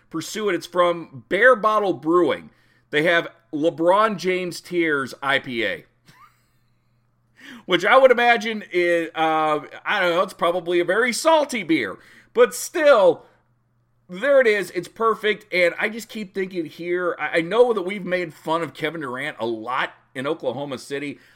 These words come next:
I still wouldn't want a beer that tastes like a cupcake. I, look, I like my beer to taste like beer. I don't know about a cupcake flavored beer, but hopefully we can have K D's Tears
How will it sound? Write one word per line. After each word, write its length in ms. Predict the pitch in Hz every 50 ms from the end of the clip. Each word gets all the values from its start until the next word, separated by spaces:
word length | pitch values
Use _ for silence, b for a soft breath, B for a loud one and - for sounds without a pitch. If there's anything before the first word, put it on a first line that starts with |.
| b b
I 60 | - 175
still 280 | - - 392 427 370
wouldn't 200 | 359 311 285 269
want 160 | 254 254 220
a 40 | 185
beer 260 | - - 180 175 175 170
that 140 | 151 135 -
tastes 260 | 160 160 151 - -
like 180 | 135 127 117
a 80 | 113 101
cupcake. 500 | - 117 98 - _ - 104 104 - _ _ _ _ _ _ _ _ _ _ _ _ _ _ _ _ _ _ _ _ _ _ _ - -
I, 200 | 262 320 277 233
look, 240 | 247 254 233 226
I 100 | 269 339
like 180 | 294 302 302 262
my 120 | 262 247
beer 220 | 214 214 226 214 196
to 60 | 185
taste 280 | 156 214 202 185 170 185
like 200 | 185 175 156 139
beer. 200 | 165 160 156 151
I 120 | 190 240 285
don't 160 | 285 285 254
know 180 | 240 240 233 214
about 240 | 202 202 190 170 160
a 140 | 175 170 156
cupcake 880 | - - - - - 220 233 - - - - - - 190 190 180 175 - - - - - -
flavored 840 | 185 196 175 180 175 180 180 165 175 170 165 156 - - 120 110 -
beer, 520 | 151 151 147 139 127 117 107 104 104 101 b b b b b b b b b b b b b b
but 140 | 170 180 180
hopefully 720 | 165 160 240 269 294 294 - - 247 220 208 180 165 180
we 160 | 175 185 233
can 160 | 202 208 190 185
have 280 | 196 190 190 170 -
K 340 | - - - 202 233 233 220
D's 400 | 175 202 214 214 202 180 156 -
Tears 680 | - - - 190 180 170 160 151 147 135 127 - -